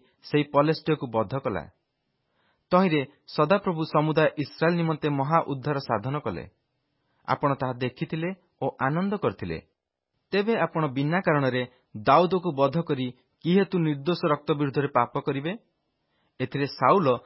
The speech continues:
ଜୋନାଥନର ରବ ଶୁଣିଲେ। ପୁଣି ସାଉଲ ଶପଥ କରି କହିଲେ, "ସଦାପ୍ରଭୁ ଜୀବତ ଥିବା ପ୍ରମାଣେ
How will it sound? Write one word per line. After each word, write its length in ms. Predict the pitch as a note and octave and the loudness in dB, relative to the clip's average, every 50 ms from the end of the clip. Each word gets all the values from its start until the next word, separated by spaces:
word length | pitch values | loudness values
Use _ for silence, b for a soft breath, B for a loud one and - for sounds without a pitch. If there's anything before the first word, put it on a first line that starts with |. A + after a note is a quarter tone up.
| b b b - | b b b -12
ଜୋନାଥନର 680 | A2 G#2+ C3 C#3+ D3+ F3 G3 - G3 G3 F#3 F3+ F3 | -4 0 0 2 2 2 0 0 -2 0 2 2 4
ରବ 260 | D3 C3+ C3 B2+ C#3 C3+ | 4 4 4 4 2 -2
ଶୁଣିଲେ। 460 | - - C3+ B2+ A#2+ G2 F2 - - _ _ _ _ _ _ _ _ _ _ _ | -2 -2 -2 -2 -2 -2 -4 -6 -10 _ _ _ _ _ _ _ _ _ _ _
ପୁଣି 140 | - C3 C3+ | -4 -2 -2
ସାଉଲ 460 | B2+ - - C3 B2+ C#3 D3+ D3 D3 | -2 0 2 4 6 6 6 6 4
ଶପଥ 400 | C#3 - - C3+ - - F3 - | 2 2 0 -2 0 -2 -2 -2
କରି 200 | - - G#3+ F#3+ | -2 -2 -2 -2
କହିଲେ, 400 | F3+ - D3 C3 A#2 A#2 A2+ A2 A2 b b b b b | 0 2 2 2 2 0 -2 -2 -4 b b b b b
"ସଦାପ୍ରଭୁ 600 | - - - C#3+ C#3+ E3+ F#3+ F#3 F3+ F3 D3+ D#3 | -8 -2 0 2 4 4 4 4 2 0 -2 -2
ଜୀବତ 400 | C#3 B2 C3+ C3+ C3 F3 F3+ - - | -2 -4 -2 -2 0 0 -2 -2 -6
ଥିବା 180 | - D#3 C#3+ D3 | -6 -2 -2 -2
ପ୍ରମାଣେ 520 | C#3 C#3+ C#3 C3+ C3 B2+ A#2+ A#2 A2+ A2+ | 0 0 0 0 2 2 0 0 -4 -6